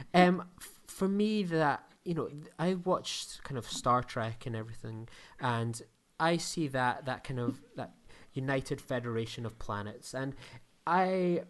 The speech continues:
I always think that utopia, and it, it's more so kind of shown in Deep Space Nine, is that we see it in the next generation.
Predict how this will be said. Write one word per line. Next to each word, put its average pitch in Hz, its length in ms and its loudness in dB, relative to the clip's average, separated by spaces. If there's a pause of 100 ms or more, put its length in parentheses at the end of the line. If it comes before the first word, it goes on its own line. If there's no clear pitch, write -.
(800)
I 170 180 6
always 180 280 8
think 143 240 -2
that 139 160 2
utopia, 127 920 2 (720)
and 139 140 4
it, 139 120 0
it's 151 280 2
more 175 240 6
so 175 200 4
kind 139 260 -2
of 120 60 -2
shown 131 200 0
in 123 60 0
Deep 120 160 -4
Space - 200 -4
Nine, 135 160 0
is 120 140 0
that 135 180 0
we 147 120 4
see 170 320 6
it 165 120 4
in 143 120 0
the 143 60 2
next 127 400 0
generation. 107 720 -4